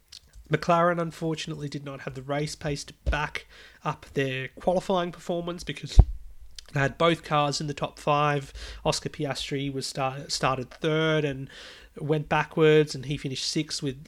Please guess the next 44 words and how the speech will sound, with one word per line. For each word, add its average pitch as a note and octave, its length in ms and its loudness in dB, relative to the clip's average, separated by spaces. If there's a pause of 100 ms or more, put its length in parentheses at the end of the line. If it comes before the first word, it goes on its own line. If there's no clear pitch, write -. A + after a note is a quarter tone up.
Norris C#3+ 380 0
ahead C#3 260 -2
in C3 220 -6
fifth. D#3+ 320 -2
But D#3 100 0
again, D#3 320 0
you C#3+ 100 -6
know, C3 260 -6 (340)
who F#3+ 180 2
would E3+ 100 0
have D#3 220 -4 (320)
even D#3 220 -2
dreamt D#3+ 320 -2
of C3+ 100 -4
a C3 40 -6
top - 320 -8 (600)
six - 420 -2
double C#3 320 -4
finish - 640 -4
or, C3+ 280 -2
you C#3 100 -4
know, B2 100 -4
double C#3+ 280 0
points C#3 360 -2
finish B2+ 300 -8
at - 80 -16
the - 60 -16
start C#3 340 0
of C3+ 80 -14
the C#3 80 -10
year C3 240 -6
where B2+ 160 -4
they B2 140 -6
were B2+ 320 -8
in C3+ 240 -12
Bahrain? B2+ 600 -2
So C3 340 -6 (380)
not F#3+ 160 4
a F3+ 40 2
bad D#3+ 320 2
finish D#3 420 -2
for - 160 -4
them. D#3 480 2
I'm C3+ 280 -4